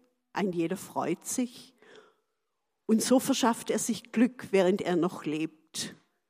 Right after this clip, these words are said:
Wobei zugleich immer, wenn ein Mensch isst und trinkt und durch seinen ganzen Besitz das Glück kennenlernt, das ein Geschenk Gottes ist. Jetzt erkannte ich,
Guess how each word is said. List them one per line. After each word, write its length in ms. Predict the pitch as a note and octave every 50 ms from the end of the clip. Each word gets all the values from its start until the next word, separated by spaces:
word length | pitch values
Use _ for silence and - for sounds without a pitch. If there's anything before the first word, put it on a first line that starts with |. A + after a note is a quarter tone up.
| _ _ _ _ _ _ _ _ _ -
Wobei 300 | G#3+ G#3 - G3 G3+ A3+
zugleich 560 | - - C4 B3+ G3 G3 F#3+ A3 - - -
immer, 260 | A3 A3+ C4+ B3+ B3+
wenn 180 | - G3+ A3+ G#3+
ein 180 | F#3+ F#3 G3
Mensch 280 | F#3+ E3 E3 G3+ G3 -
isst 420 | - - C#4 - - - - -
und 200 | - G#3 G#3 G3+
trinkt 600 | - - G3 A3+ B3+ C#4 C4+ C#4 - - - - - _ _ - - -
und 180 | G3+ G#3+ G3
durch 160 | A#3+ A3 -
seinen 300 | - - - - - G3
ganzen 480 | F#3 - D#3 E3+ G#3+ G#3 - - G#3 G3
Besitz 560 | G3 G3 - - - G#3+ - - - - -
das 260 | - F3+ - - _
Glück 340 | - - A#3 A#3 - - - -
kennenlernt, 840 | - C4 A#3+ A#3 A#3+ A#3 A3 A3 G#3+ F#3+ A3 A3+ A3+ A3+ - - _ _ _ _ _ _ _ _ _ _ _ _ _
das 180 | - F#3 G3+ -
ein 220 | - - A3+ G#3+
Geschenk 420 | - A#3+ - - A#3+ A3 A3+ G#3 -
Gottes 380 | D#3 D3+ - - F3+ E3 -
ist. 580 | - - - - - - - _ - - - - _ _ _ _ _ _ _ _ _ _ _ _ _ _ _ _ _ _ _ _ _ _ _ _ _ _ _ -
Jetzt 400 | G3+ A3+ C4 B3+ - - - -
erkannte 460 | - B3 - - A#3+ G#3+ A3 G#3+ A#3+
ich, 260 | G#3 - G#3 - -